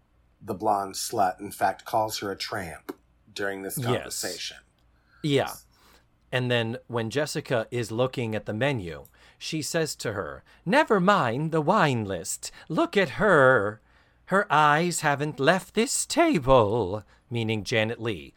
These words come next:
Speaker 2: who is off in the corner glaring. And then we get the, the clip, and this was in the clip before the show, the "Tonight on Murder, She Wrote."
Speaker 1: Yeah.
Speaker 2: It is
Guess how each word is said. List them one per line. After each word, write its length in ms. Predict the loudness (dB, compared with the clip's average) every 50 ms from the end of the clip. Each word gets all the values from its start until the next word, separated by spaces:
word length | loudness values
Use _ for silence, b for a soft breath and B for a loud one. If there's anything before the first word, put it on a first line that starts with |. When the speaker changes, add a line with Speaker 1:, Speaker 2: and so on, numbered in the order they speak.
| b b b
Speaker 2:
who 200 | -2 -2 0 0
is 160 | 0 2 4
off 240 | 4 4 4 2 0
in 100 | -4 -6
the 80 | -8
corner 500 | -8 -6 -4 -4 -4 -2 -2 -2 -2 -4 B B B B -8 0
glaring. 1300 | 2 4 4 4 4 4 4 4 4 4 4 4 4 4 4 4 2 2 0 -2 -4 -6 -8 -10 -14 -16 -18 _ _ _ _ _ _ _ _ _ _ _
And 220 | 2 2 2 4 4
then 340 | 4 4 4 2 -2 -4 -6 _ _ _ _ _ _ _ _ -10
we 200 | -6 -4 -4 -2
get 280 | 0 0 0 0 0
the, 80 | -4 -8
the 280 | -8 -8 -4 -4 -4 -4
clip, 320 | -2 -2 -2 -2 0 0
and 100 | 0 0
this 160 | 2 2 2
was 140 | 0 0 0
in 120 | 2 0
the 60 | 0 -2
clip 320 | 0 -2 -2 -2 -2 -4
before 380 | -8 -6 -4 -2 0 0 0 0
the 100 | -2 -4
show, 420 | -4 -2 -2 0 -2 -2 -6 -8
the 260 | -8 -8 -10 -10 -12 -14 _ -4
"Tonight 600 | 0 0 2 4 4 4 2 2 0 -4 -8 0 2
on 380 | 4 4 4 4 0 0 0 4 6
Murder, 320 | 8 8 8 8 6 2
She 240 | 0 0 -2 -2 0
Wrote." 460 | 0 0 -2 -2 -4 -10 _ -16 -16 B B B B B B -6
Speaker 1:
Yeah. 240 | -6 -4 -6 -6 -8 -14 _ _ _ _ _ _ b b _
Speaker 2:
It 120 | -2 0 2
is 360 | 2 2 0 0 -4 -8 -12